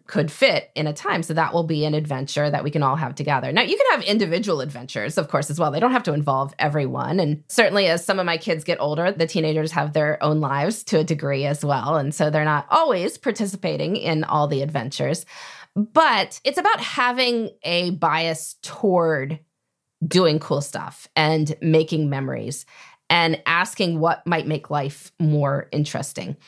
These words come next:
And so, yes, it does involve a fair amount of logistics and planning and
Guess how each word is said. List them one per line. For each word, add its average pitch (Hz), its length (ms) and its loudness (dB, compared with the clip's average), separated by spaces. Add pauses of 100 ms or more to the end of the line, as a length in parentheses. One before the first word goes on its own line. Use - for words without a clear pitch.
(260)
And 196 120 4
so, 262 100 4
yes, 226 440 0
it 196 140 -2
does 202 240 2
involve 165 400 0
a 165 60 -8
fair 156 220 -2
amount 147 260 -4
of 151 120 -8
logistics 147 720 -2 (400)
and 156 160 2
planning 139 480 -2 (440)
and 151 400 2